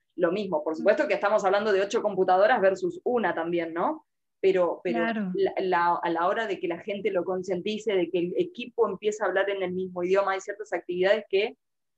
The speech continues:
Speaker 1: dependen del nivel que están. Para eso hay una evaluación en el link envío que después, no, vos la hiciste, creo.
Speaker 2: Sí, sí, sí,
Speaker 1: Eh, vos la
Speaker 2: claro.
Speaker 1: hiciste. Que es la de preguntas de cómo estás de orden y tecnología,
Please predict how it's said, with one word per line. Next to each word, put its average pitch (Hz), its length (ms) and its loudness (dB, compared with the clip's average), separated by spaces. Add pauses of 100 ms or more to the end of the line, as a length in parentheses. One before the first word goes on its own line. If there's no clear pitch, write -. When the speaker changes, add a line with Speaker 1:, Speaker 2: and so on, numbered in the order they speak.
(120)
Speaker 1:
dependen 226 600 2
del 202 140 -2
nivel 196 220 0
que 208 80 -6
están. 254 240 -2
Para 202 160 6
eso 220 200 0
hay 220 120 -2
una 190 100 0
evaluación 175 560 0
en 202 140 -4
el 170 140 -4 (500)
link 196 300 -2
envío 196 360 2
que 165 80 2
después, 208 380 -2
no, 220 180 -4
vos 302 120 2
la 320 80 2
hiciste, 208 340 -4
creo. 156 320 -2 (320)
Speaker 2:
Sí, 185 380 0
sí, 170 160 -4
sí, 170 160 -2
Speaker 1:
Eh, 170 180 -2
vos 208 120 0
la 220 60 0
Speaker 2:
claro. 220 160 -4 (100)
Speaker 1:
hiciste. 160 160 -10 (680)
Que 196 120 4
es 190 80 4
la 202 120 2
de 180 120 0
preguntas 208 580 2
de 175 100 2
cómo 202 260 2
estás 185 240 2
de 180 120 4
orden 180 320 2
y 170 100 -6
tecnología, 170 840 0